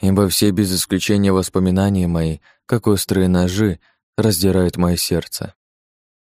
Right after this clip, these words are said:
Мне минуло четыре года. В одно утро, когда я играл недалеко от родительского дому под присмотром няньки, толпа обезьян внезапно показалась из лесу, и нас окружила. На жалостный вопль устрашенной няни мои служители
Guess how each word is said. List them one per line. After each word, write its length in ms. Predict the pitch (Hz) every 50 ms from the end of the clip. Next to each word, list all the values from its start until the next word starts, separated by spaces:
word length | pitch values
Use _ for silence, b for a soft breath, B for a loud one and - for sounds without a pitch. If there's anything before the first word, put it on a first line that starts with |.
| _ _ _
Мне 220 | - 90 101 110 120
минуло 400 | 127 127 120 120 123 123 123 113
четыре 320 | - - - 117 104 107
года. 380 | 104 98 95 87 71 98 87 - _ _ _ _ _ _
В 60 | - 98
одно 280 | 92 - 101 95 95
утро, 280 | 104 110 - 90 95 85
когда 320 | - - 87 87 85 98
я 200 | 92 92 92 90
играл 280 | 90 87 90 95 98 92
недалеко 480 | 90 87 87 78 87 85 87 - - 95
от 100 | 87 -
родительского 720 | 90 92 85 90 95 82 92 85 - - - 90 82 87
дому 380 | 85 92 101 101 95 87 76 b b b b b b
под 160 | - 92 90
присмотром 600 | - - 101 92 - - 101 101 95 92 98 90
няньки, 480 | 90 90 90 90 92 87 - 101 101 - _ _
толпа 320 | - 113 123 123 - 131
обезьян 480 | 123 117 110 117 110 95 92 107 104 110
внезапно 640 | 107 101 101 101 92 87 98 98 - 92 107 104 104 - _ _ _ _ _ _ _
показалась 640 | - 127 - 127 117 95 107 104 101 104 98 - -
из 160 | 120 117 104
лесу, 380 | 82 82 78 - - 82 76 b b b b b b
и 140 | - - 101
нас 220 | 101 107 101 - -
окружила. 600 | 101 - - 110 104 95 92 85 78 78 80 - _ _ _ _ _ _ _ _ _ _ _ _ _
На 160 | 92 95 95
жалостный 540 | 92 87 98 95 98 101 92 - - 107 95
вопль 400 | 87 80 95 95 90 - 98 90
устрашенной 680 | 90 - - 101 95 92 - - 98 95 95 95 92 90
няни 360 | 90 90 92 92 92 92 92
мои 200 | 87 87 87 87
служители 760 | 80 - - 90 90 87 92 104 101 - - 90 87 80